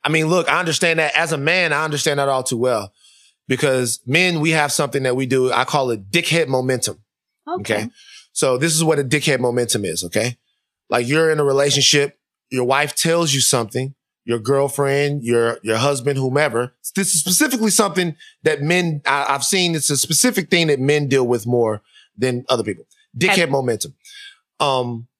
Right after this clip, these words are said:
Speaker 1: you know that you're wrong.
Speaker 2: Okay.
Speaker 1: Okay. But initially, you've got so much dickhead momentum invested
Speaker 2: Mm-hmm.
Speaker 1: into this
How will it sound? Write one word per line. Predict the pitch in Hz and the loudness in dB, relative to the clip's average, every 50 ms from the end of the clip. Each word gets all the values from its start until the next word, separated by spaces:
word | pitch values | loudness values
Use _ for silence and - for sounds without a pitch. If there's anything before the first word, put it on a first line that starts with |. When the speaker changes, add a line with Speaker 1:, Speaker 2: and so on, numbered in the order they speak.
| _ _ _ _ _ _ _ _ _ _ _ _ _ _ _ _ _ _ _ _ _ _ | _ _ _ _ _ _ _ _ _ _ _ _ _ _ _ _ _ _ _ _ _ _
Speaker 1:
you | 123 156 220 226 | -4 -2 0 0
know | 202 196 214 233 233 | 2 2 2 2 4
that | 196 185 160 151 | 2 0 0 2
you're | 156 170 156 | 2 2 4
wrong. | 143 147 147 147 127 92 76 - _ - - _ _ _ _ _ _ _ _ _ _ _ _ _ _ _ _ _ _ _ _ _ _ _ _ _ _ _ _ _ _ - | 4 2 2 2 0 -2 -4 -8 _ -20 -20 _ _ _ _ _ _ _ _ _ _ _ _ _ _ _ _ _ _ _ _ _ _ _ _ _ _ _ _ _ _ -6
Speaker 2:
Okay. | - 196 196 | -4 -4 -4
Speaker 1:
Okay. | 190 - 104 104 110 - _ _ _ _ _ _ _ _ _ _ _ _ _ _ | -4 -4 -6 -6 -6 -14 _ _ _ _ _ _ _ _ _ _ _ _ _ _
But | - 147 156 151 | 0 0 2 2
initially, | 156 190 269 370 - - 233 180 151 139 127 123 123 143 - _ _ _ _ _ _ _ _ _ _ _ | 2 2 2 4 4 4 2 2 2 2 0 0 -2 -6 -12 _ _ _ _ _ _ _ _ _ _ _
you've | - 135 156 208 262 285 247 196 | -6 -2 0 0 2 0 0 2
got | 160 202 233 226 220 214 - | 2 2 2 2 0 -2 -2
so | - - - - 226 233 247 247 | -2 0 2 2 2 2 2 2
much | 226 220 220 214 - - 139 127 | 2 2 2 2 0 -2 -4 0
dickhead | 123 208 208 - - 196 190 180 160 | 0 0 2 2 2 2 2 2 2
momentum | 165 160 160 151 151 170 175 165 - 156 151 139 - | 0 0 0 2 0 0 0 0 0 -2 -2 0 0
invested | 160 139 127 113 98 101 110 165 180 170 - - - 123 107 101 - _ _ _ _ _ _ _ - | 0 0 0 -2 -6 0 2 2 2 2 0 -2 -2 -2 -2 -4 -4 _ _ _ _ _ _ _ -8
Speaker 2:
Mm-hmm. | 226 202 190 226 | -6 -4 0 0
Speaker 1:
into | 170 156 - - - 214 202 | 0 0 0 0 2 2 2
this | 170 165 180 165 - | 2 2 0 0 -2